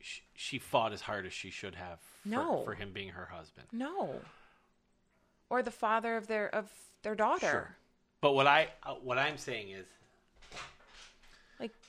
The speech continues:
Speaker 1: you're looking at it from the perspective of what you would do for me.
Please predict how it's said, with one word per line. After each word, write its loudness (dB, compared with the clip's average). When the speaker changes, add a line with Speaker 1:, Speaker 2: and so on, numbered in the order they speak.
Speaker 1:
you're 8
looking 4
at 8
it -4
from 2
the -2
perspective 4
of 0
what 2
you 0
would -2
do -2
for -8
me. 0